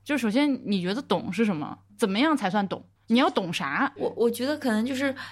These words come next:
Speaker 2: 我没有很多人那么兴奋，如果有一个博物馆他就很想去看，我觉得我没有那么想去看，是不是因为我不够懂这件事情，所以我 get 不到那个点？
Speaker 1: 那振宇呢？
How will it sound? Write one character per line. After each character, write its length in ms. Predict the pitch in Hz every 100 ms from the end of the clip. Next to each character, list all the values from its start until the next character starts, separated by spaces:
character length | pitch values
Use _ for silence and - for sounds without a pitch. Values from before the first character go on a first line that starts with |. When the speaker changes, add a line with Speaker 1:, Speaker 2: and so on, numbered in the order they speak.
| - - - -
Speaker 2:
我 160 | 226 220
没 240 | 190 190
有 160 | 262 240
很 260 | 226 180
多 160 | 160 220
人 260 | 214 180 226
那 120 | 254
么 160 | 196
兴 280 | 180 - 208
奋， 400 | 196 226 180 170 175
如 100 | 190
果 140 | 214
有 160 | 196 143
一 100 | 156
个 240 | 185 196
博 200 | 180 175
物 100 | 180
馆 240 | 196 147 175
他 160 | 185
就 140 | 190 190
很 160 | 180
想 180 | 185 170
去 140 | 170
看， 420 | 175 - 233 185 - - - -
我 200 | 214 196
觉 160 | 202
得 100 | 233
我 140 | 254 190
没 200 | 175 220
有 100 | 262
那 180 | 277
么 160 | 294 226
想 240 | 202 180
去 140 | 160 208
看， 280 | - 226 196
是 140 | -
不 60 | 214
是 140 | 233
因 100 | 226
为 60 | 226
我 180 | 202
不 120 | 147 170
够 180 | 240
懂 200 | 226 202 - 170
这 100 | 185
件 180 | 175 165
事 180 | -
情， 280 | - - 175
所 160 | 180 170
以 60 |
我 420 | 202 190 151 - - - - _ _
get 200 | 226 214
不 140 | 208
到 180 | 190 202
那 120 | 185 190
个 80 |
点？ 340 | 175 170 - - - _ -
Speaker 1:
那 80 | 208
振 180 | 247
宇 60 | 202
呢？ 200 | 165 175